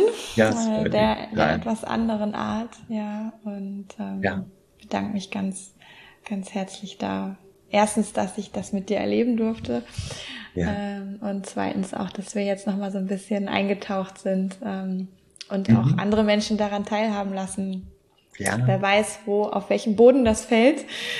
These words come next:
Speaker 1: Ja.
Speaker 2: äh, was das so auslöst. Ähm, genau.
Speaker 1: Ja. Ja, es hat mir auch total Spaß gemacht. Schön.
Speaker 2: Ja, und ich würde auch dich, ähm, verlinken, dass Menschen, die dich
Speaker 1: Mhm.
Speaker 2: finden wollen, auch finden können.
Speaker 1: Sehr gern.
Speaker 2: Ähm,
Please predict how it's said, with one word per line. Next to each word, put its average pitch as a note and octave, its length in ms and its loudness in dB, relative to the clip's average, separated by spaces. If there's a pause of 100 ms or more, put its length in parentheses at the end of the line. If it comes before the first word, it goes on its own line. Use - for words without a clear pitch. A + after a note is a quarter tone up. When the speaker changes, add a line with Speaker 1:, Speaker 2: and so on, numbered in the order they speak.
(120)
Speaker 1:
Ja. G#3+ 280 6
Speaker 2:
äh, G#3+ 40 -4
was G#3+ 160 -2
das G#3+ 180 0
so A3+ 100 0
auslöst. A3 800 2
Ähm, G3+ 520 -4 (360)
genau. G3 500 -4 (640)
Speaker 1:
Ja. C3 380 6 (840)
Ja, - 240 -2
es G#2+ 120 0
hat - 120 0
mir G2+ 100 8
auch F2 120 2
total E2 300 2
Spaß - 380 -2
gemacht. - 260 -10 (380)
Schön. G#3 180 -2
Speaker 2:
Ja, F#3+ 260 -4
und G3+ 80 -2
ich - 120 -2
würde B3+ 240 6
auch A3 100 -2
dich, A#3+ 380 0
ähm, G#3 340 -2
verlinken, B3+ 600 2
dass A3+ 280 -4
Menschen, A3 340 -2
die B2 80 8
dich C3 180 8
Speaker 1:
Mhm. E3+ 40 4
Speaker 2:
finden A3 320 0
wollen, B3+ 400 0
auch G#3 160 -4
finden A3+ 380 0
können. C#4 420 -2 (320)
Speaker 1:
Sehr F3 160 2
gern. D2 420 -6
Speaker 2:
Ähm, G3 840 -8